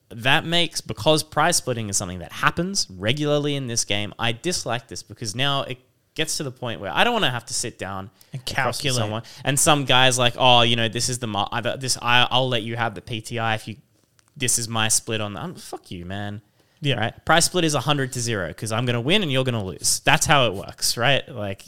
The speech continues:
Speaker 1: th-, I, I, I already find prize splits, I think they're done improperly. I mean, I actually have some very complex theories about how prize splitting should be done,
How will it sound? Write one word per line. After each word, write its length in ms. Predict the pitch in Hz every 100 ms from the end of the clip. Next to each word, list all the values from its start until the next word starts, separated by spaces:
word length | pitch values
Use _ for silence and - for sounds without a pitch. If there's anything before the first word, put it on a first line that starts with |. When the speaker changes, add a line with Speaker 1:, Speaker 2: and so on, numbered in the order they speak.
| -
Speaker 1:
th-, 120 | - - - - -
I, 100 | - - - - - - -
I, 180 | 135 -
I 240 | 139 143
already 360 | 139 160 170 156
find 380 | - 120 123 120
prize 280 | - 104 113
splits, 520 | - 107 - - - _ _ _ -
I 80 | 117
think 140 | 127
they're 120 | 107
done 200 | 92 101
improperly. 580 | 95 87 92 - 117 120 123 -
I 80 | 90
mean, 100 | 87
I 120 | -
actually 240 | 107 - 104
have 100 | 101
some 140 | -
very 200 | 101 95
complex 480 | 95 95 95 98 -
theories 360 | - 92 95 92
about 220 | 92 90
how 120 | 101
prize 280 | - 95 95
splitting 260 | - 92 95
should 180 | - 85
be 80 |
done, 340 | 92 92 95